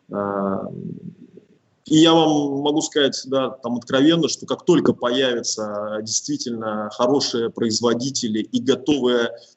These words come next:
э, го-, готовые производители вот обеспечить нам эту услугу, да, э, из специальных материалов, там, не знаю, биоразлагаемых и так далее, конечно, мы перейдем, безусловно,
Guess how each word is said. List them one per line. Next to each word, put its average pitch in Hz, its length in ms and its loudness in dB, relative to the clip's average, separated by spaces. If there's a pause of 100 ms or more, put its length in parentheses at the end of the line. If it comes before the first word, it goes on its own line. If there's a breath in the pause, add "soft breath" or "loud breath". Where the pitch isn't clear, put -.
(120)
э, 107 680 -2
го-, 110 200 -2
готовые 131 460 4
производители 123 600 2
вот 113 260 -6
обеспечить 127 680 -2
нам 127 180 0
эту 120 220 -4
услугу, 117 520 -2
да, 120 380 0 (360 loud breath)
э, 104 40 -8 (120)
из 135 160 0
специальных 123 540 -2
материалов, 117 640 -4
там, 104 100 -10
не 107 60 -6
знаю, 107 240 -4
биоразлагаемых 110 720 -2
и - 20 -20
так 107 160 -6
далее, 98 240 -6
конечно, 123 400 2
мы 107 100 -2
перейдем, 107 400 -4
безусловно, 104 720 -2